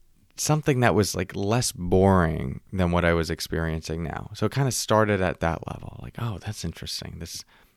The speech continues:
urge to, to be immersed and to consume, to be full. It's like a, like, I want a fullness of life." And when I went further in that,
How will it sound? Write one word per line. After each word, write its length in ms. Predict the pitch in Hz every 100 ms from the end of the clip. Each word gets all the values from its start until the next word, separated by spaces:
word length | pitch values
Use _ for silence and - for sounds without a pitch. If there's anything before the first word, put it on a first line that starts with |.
| _ _
urge 420 | 95 92 80 -
to, 160 | 87 - -
to 80 | 82
be 80 | 82
immersed 640 | 78 85 87 80 - -
and 220 | 87 - -
to 120 | - -
consume, 760 | - 85 - 98 90 76 - _ - _
to 80 | _
be 140 | 85 78
full. 720 | - - 110 90 - - _
It's 100 | -
like 100 | -
a, 340 | - - _ -
like, 140 | -
I 80 | 87
want 180 | 101 95
a 40 |
fullness 580 | - - 113 110 92 -
of 140 | 85
life." 520 | 87 92 78 - - - _ _ - - - - _ _
And 400 | 104 107 104 - -
when 160 | 107 104
I 40 |
went 200 | 107 -
further 800 | - 117 117 120 107 101 101 - -
in 340 | 110 101 95 90
that, 580 | 120 147 107 80 -